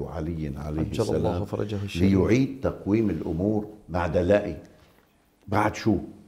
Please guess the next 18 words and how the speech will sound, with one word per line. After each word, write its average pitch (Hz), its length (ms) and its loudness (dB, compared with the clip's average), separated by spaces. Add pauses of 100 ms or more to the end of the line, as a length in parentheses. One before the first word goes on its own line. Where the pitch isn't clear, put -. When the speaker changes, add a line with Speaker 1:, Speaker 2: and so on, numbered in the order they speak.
Speaker 1:
بعد 87 300 0
ما 82 80 2
الناس 85 680 4 (720)
تكون 104 460 0
قد 82 140 -2
جربت 78 560 0 (640)
كل 123 920 6
ما 104 300 6
هو 98 440 2 (500)
وضعي. 80 640 0 (480)
Speaker 2:
الله. 101 260 -10 (560)
Speaker 1:
وحتى 117 400 2
لا 123 140 10
يقول 131 500 6
قائل: 110 380 4
"لو 107 160 10
حكمنا 107 680 4
لفعلنا". 82 640 -2